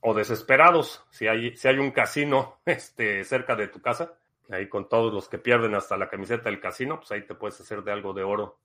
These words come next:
He visto en YouTube alguien diciendo que BlackRock está impidiendo la compra de E T F. Este, no. BlackRock no está incu-, impri-, impidiendo la compra del E T F.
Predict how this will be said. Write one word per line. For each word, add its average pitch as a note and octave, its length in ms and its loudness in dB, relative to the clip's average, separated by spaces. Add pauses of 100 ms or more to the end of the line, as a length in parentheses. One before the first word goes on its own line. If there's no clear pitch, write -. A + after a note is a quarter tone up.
(120)
He A2 80 -14
visto G#2+ 280 -10
en A2 100 -6
YouTube A2+ 480 -8
alguien A2+ 300 -6
diciendo A#2 360 -6
que - 60 -8
BlackRock A#2 480 -2
está A2+ 160 -10
impidiendo A#2 460 -6
la G2+ 100 -4
compra A2+ 320 -6
de G#2+ 120 -4
E A2 40 -4
T A2+ 160 -4
F. - 220 -6 (1120)
Este, F#2+ 1120 -8
no. - 300 -8 (1000)
BlackRock A#2 460 2
no A#2 140 2
está A#2+ 280 0
incu-, G#2 440 -8
impri-, G#2 680 -6
impidiendo A2+ 560 4
la - 140 6
compra A#2+ 300 0
del G2 360 -2
E A#2 80 2
T B2 160 2
F. A#2+ 280 -2